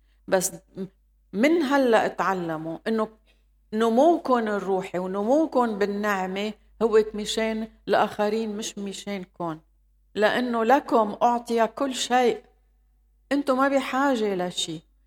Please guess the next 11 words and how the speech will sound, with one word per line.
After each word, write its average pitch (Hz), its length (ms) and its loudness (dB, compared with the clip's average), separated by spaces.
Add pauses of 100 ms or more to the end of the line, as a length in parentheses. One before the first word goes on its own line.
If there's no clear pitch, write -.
(120)
أنتوا 269 240 0
بحاجة 240 640 0 (100)
تنمو 302 300 2
بالنعمة، 196 720 -4 (340)
ومن 320 420 2
نموكم 233 680 2
ومن 220 320 -2
الفايدة 277 680 2
اللي 196 220 0
فيكم 196 680 -4 (440)
بيفيض 214 600 0